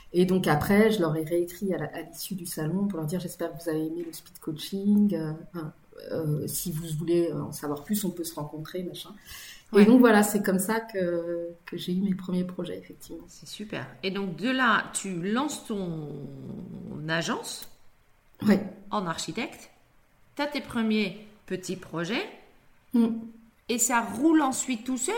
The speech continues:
Speaker 2: ou est-ce que vraiment t'as des choses à faire pour que ça continue à marcher ?
Speaker 1: Ah non, ben là, c'est, bah, c'est une perpétuelle, enfin, on est en perpétuelle, euh, on a tout le temps des <laughs> choses à faire pour que ça continue à marcher, c'est jamais, euh,
Speaker 2: C'est
Speaker 1: un claquement
Speaker 2: clair.
Speaker 1: de doigts et ça vient.
Speaker 2: Mm.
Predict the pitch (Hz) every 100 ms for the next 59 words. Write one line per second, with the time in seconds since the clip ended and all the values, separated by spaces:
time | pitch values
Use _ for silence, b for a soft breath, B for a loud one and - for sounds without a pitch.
0 | 453 226 185 226 202 220 269 254 185 185
1 | - 294 262 254 254 285 285 233 214 262
2 | 277 208 - - 240 233 233 233 214 190
3 | 196 - - - B B B B B B
4 | B 214 247 185 180 214 214 - 175 170
5 | 165 160 - - - - - 208 - 190
6 | 185 190 220 233 220 - 233 220 185 185
7 | 170 180 180 220 214 220 214 - 214 202
8 | 175 170 170 165 175 180 285 285 330 277
9 | 247 - 302 277 277 277 269 - 214 220
10 | 214 208 233 226 247 214 208 208 277 269
11 | 202 185 196 220 240 240 196 190 170 160
12 | 185 170 202 202 202 208 196 196 190 180
13 | 214